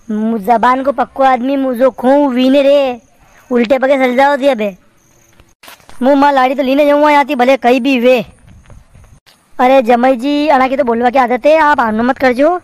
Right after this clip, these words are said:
ना आपके घर कने कने बढ़ाए मेल जो राखी बात, तो मैं मेल दांगा, जाओ आप।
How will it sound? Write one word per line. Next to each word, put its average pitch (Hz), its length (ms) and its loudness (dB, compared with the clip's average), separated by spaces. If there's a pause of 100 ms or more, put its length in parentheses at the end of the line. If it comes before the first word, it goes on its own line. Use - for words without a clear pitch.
(460)
ना 233 160 0
आपके 233 180 -2
घर 240 220 0
कने 247 140 -2
कने 262 120 -2
बढ़ाए 220 280 0
मेल 233 240 0
जो 269 60 0
राखी 240 260 -2
बात, 302 260 0 (340)
तो 269 60 -4
मैं 277 100 0
मेल 214 240 -2
दांगा, 208 260 -2 (280)
जाओ 220 220 0
आप। 185 160 -8